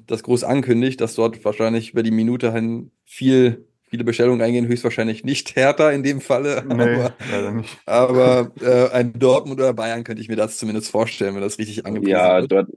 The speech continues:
Speaker 3: Dortmund schwierig. Dortmund
Speaker 1: Ja.
Speaker 3: schwierig.
Speaker 2: Man hört's
Speaker 1: Und
Speaker 2: an seinem Akzent, wo Bayern, äh, wo, wo Simon seine, seine, sein Herz hängt.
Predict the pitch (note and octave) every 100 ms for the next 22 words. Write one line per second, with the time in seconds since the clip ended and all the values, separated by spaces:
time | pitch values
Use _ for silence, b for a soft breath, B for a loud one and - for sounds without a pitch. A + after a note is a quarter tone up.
0 | G2 A2+ A2 A2 G2 F#2+ F#2 E2 - -
1 | _ - - B2 A#2+ A#2+ - - _ _
2 | _ F#2 _ _ - B2 B2+ C3 G#2+ G#2
3 | G#2+ G#2+ - C3 C3 A#2+ F#2+ G#2+ G#2 G#2
4 | A#2+ A#2 G#2+ G#2 A2 A2 A2 A2+ A2 G#2
5 | G2+ G2+ G#2 G#2 G#2 F#2+ G2 F#2+ G2+ G2+
6 | A2 - F#2+ F#2